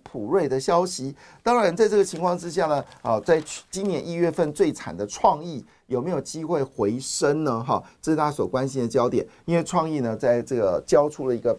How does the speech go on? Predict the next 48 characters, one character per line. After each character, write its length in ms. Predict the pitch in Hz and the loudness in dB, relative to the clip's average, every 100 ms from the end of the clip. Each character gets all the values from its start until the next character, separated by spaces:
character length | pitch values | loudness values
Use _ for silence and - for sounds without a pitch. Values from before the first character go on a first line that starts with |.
| - | -4
并 200 | 220 175 | -4 -4
不 140 | 151 151 | -4 -6
好 240 | - 80 | -2 -2
的 80 | 98 | -2
成 240 | - 117 | -4 -4
绩 100 | 120 | -2
单 220 | 135 135 | 2 2
之 160 | 135 139 | 2 2
后 160 | 139 120 | 2 2
呢， 100 | 107 - - | -2 -8 -20
股 160 | - 117 | -2 0
价 200 | 170 147 | 4 4
一 140 | - | 2
度 300 | 135 156 123 | -4 -2 2
哦， 60 | 98 | 0
其 100 | 123 | 0
实 100 | 131 | -6
接 200 | 120 135 | -6 -6
近 100 | 127 | -4
要 100 | 127 | -4
跌 220 | 107 113 104 | -2 0 0
停 240 | - 123 | 0 -2
板， 200 | 131 - | -2 -6
很 140 | - 110 | -6 2
多 260 | 135 135 131 - - | 6 6 4 -4 -14
的 320 | - 120 113 95 | 0 4 4 2
这 160 | - | -2
个 140 | 120 107 | -2 -2
投 220 | - 113 | -2 -4
资 180 | 113 139 | 0 0
人 140 | 117 | 2
眼 120 | 104 | -2
泪 140 | 104 127 | 0 0
都 100 | 127 | 0
快 240 | 131 120 | 2 2
流 200 | 101 104 | 2 -2
出 180 | 110 117 | -4 2
来 160 | 113 - | 2 2
了 100 | - | 0
哈。 160 | 117 - - - | 0 0 -8 -4
但 160 | - 214 | 2 4
是 160 | 208 | 2
呢， 160 | 190 147 | -2 -2
事 240 | 143 185 | -6 -6
实 60 | 180 | -4
上， 240 | 156 147 131 | 0 -2 -2
创 340 | - 180 151 | 2 2 2
意、 240 | 170 131 | -6 -10